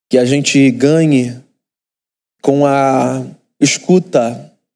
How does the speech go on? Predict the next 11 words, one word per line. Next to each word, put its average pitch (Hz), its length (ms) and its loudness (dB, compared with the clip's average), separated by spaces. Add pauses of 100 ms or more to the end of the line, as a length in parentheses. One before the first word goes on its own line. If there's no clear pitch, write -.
(520)
atenta 165 540 0
à 135 40 -4
Tua 139 140 0
palavra 117 720 -2 (420)
e 120 140 -2
que 123 200 -4
isso 151 420 0
seja, 156 480 0
nas 147 220 -2
Tuas 165 300 2
mãos, 147 680 -2